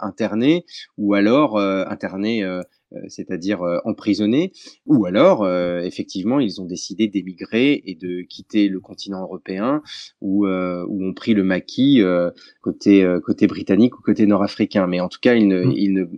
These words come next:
Speaker 1: ils ne cherchent plus à, à traverser le, le territoire du Reich.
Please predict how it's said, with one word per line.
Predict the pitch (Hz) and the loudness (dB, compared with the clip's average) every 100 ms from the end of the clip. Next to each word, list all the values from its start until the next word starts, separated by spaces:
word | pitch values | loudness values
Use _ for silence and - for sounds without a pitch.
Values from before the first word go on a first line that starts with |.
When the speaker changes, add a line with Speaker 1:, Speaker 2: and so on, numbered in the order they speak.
| - | -16
Speaker 1:
ils | 104 | -10
ne | 98 | -8
cherchent | 92 117 - 110 | -2 -2 0 -2
plus | - - 127 110 | -4 2 6 6
à, | 87 - - _ _ _ | 4 -4 -20 _ _ _
à | 87 82 80 | -12 -12 -12
traverser | - 98 87 - - 104 | -6 -4 -4 -2 2 2
le, | 92 90 | 2 0
le | 92 | -4
territoire | - 87 85 107 | -4 -4 -2 0
du | 92 | 0
Reich. | 82 82 - - | -2 -4 -8 -14